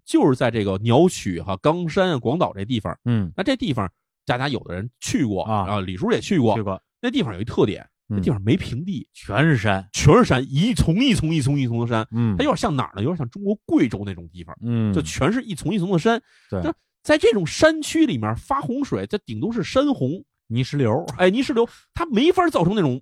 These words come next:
Speaker 1: 漫灌那种感觉的那种洪水。
Speaker 2: 嗯。嗯。
Speaker 1: 所以后来呢，人就觉得这个地方，尤其你还想，巴西大蛇还不是从这个河沟子里边，不是从山谷里来的，
Speaker 2: 嗯。
Speaker 1: 它从山上面下来的。
Speaker 2: 哦，山顶儿下来的，
Speaker 1: 山顶儿下来的，
Speaker 2: 恨不得。
Speaker 1: 这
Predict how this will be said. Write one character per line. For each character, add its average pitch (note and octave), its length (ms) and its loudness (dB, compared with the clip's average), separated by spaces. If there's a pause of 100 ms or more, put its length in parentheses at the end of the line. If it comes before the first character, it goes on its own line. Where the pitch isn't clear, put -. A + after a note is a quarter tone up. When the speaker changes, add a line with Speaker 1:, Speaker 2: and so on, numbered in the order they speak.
(120)
Speaker 1:
漫 G3+ 320 2
灌 A#3+ 300 4
那 A#2+ 60 2
种 A#2+ 100 -2
感 G#2 120 -2
觉 G2 120 -6
的 A2 80 -2
那 - 20 -4
种 F#2+ 180 -6
洪 F#2 160 -6
水。 G2 180 -4 (180)
Speaker 2:
嗯。 F#2 160 -6
嗯。 D2+ 160 -14
Speaker 1:
所 A3 120 0
以 G#3 80 4 (240)
后 A3+ 200 2
来 F#3 160 6
呢， A#3 80 0
人 D3 180 2
就 F3+ 100 0
觉 A#2 140 -4
得 D3+ 160 -2
这 C4 180 0
个 A2 140 -2
地 A2+ 180 -8
方， F2 240 -8 (120)
尤 C#3 120 2
其 F#3 160 -8
你 B2+ 120 -8
还 A2 80 -8
想， - 200 -14 (440)
巴 G3 120 0
西 G3 60 -2
大 F#3+ 100 -2
蛇 A#2+ 140 -4
还 D#3 140 -2
不 C3+ 180 -4
是 A#2+ 100 -6
从 C3 80 -6
这 C#3 140 0
个 F#2 120 -4
河 A#2+ 340 -6
沟 F3+ 240 -2
子 A#2 80 -2
里 F#2 80 -6
边， F2 100 -8
不 C3+ 160 0
是 D#3+ 60 -4
从 E3+ 120 -4
山 A3 160 2
谷 C3 200 -8
里 C3 100 -4
来 F2+ 160 -8
的， - 140 -18
Speaker 2:
嗯。 F2+ 260 -8
Speaker 1:
它 A3+ 80 -4
从 A#3 160 -2
山 D#4+ 300 0
上 C#4 120 -2
面 G3+ 80 -2
下 F4+ 380 -4
来 F#2+ 140 -6
的。 F2+ 100 -4
Speaker 2:
哦， F#2+ 100 -6
山 E3+ 240 2
顶 D#3 120 4
儿 - 160 -4
下 C#3+ 180 2
来 B2 100 4
的， G2+ 60 0
Speaker 1:
山 D#4 80 4
顶 F4 100 4
儿 - 60 0
下 F#2 140 2
来 D3+ 60 2
的， - 0 -
Speaker 2:
恨 D3+ 60 2
不 - 60 -14
得。 F4+ 80 0
Speaker 1:
这 - 20 -4